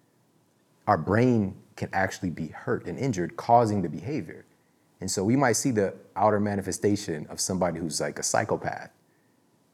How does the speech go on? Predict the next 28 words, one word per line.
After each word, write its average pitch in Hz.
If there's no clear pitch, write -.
but -
they, 107
they 101
might 113
have 90
something 101
broken 98
in 90
their, 87
you 85
know, 80
frontal 98
lobe. 127
There 85
might 92
be 92
something 95
blocked, 95
or 80
there 80
might 80
be, 87
you 85
know, 76
they 95
might 104
have 104
had 104